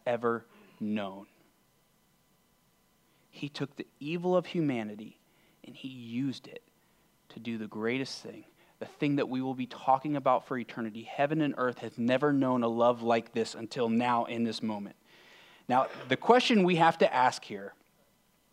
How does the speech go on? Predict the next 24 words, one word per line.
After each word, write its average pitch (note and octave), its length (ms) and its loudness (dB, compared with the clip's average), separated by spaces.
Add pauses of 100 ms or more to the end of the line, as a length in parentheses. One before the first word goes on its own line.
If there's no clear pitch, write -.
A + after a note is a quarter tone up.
is, B2 120 -10
why B2+ 380 4
did F#3+ 260 -2
God C#3+ 340 4
create D3 640 0
us C3+ 280 4
knowing C#3 920 4 (1600)
that B2 200 4
we C#3+ 140 2
would C#3 220 0
do C#3 120 2
what C#3 200 2
we've C3 180 -4
done, G#2 300 -2 (400)
that C3+ 200 -2
we D3+ 200 0
would D#3+ 260 2
bring D#3 380 4 (100)
evil F3+ 380 2
into D#3 260 0
the C#3+ 80 2
world? A2 360 -2 (1900)
Here's B2+ 240 -8
why. A2 220 0